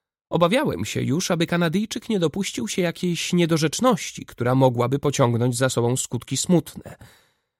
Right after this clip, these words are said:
Ale gniew jego osłabł na widok wieloryba, do którego się Nautilus właśnie zbliżał.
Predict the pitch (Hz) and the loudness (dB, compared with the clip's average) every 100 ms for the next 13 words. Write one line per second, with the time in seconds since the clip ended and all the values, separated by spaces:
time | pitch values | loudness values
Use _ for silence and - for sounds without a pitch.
0 | _ 139 156 196 262 - 214 196 - 170 | _ 2 4 2 0 2 2 2 2 0
1 | - 165 135 139 139 131 135 120 127 123 | 0 0 2 2 2 2 0 0 2 4
2 | 117 135 - 73 - - - 135 117 117 | 4 2 -2 -8 -10 -8 -6 -4 0 2
3 | 131 127 127 87 - - 113 107 - 120 | 2 0 -2 -2 -4 -6 -6 -6 -4 0
4 | 120 117 113 80 - - - | 0 0 -4 -6 -8 -12 -14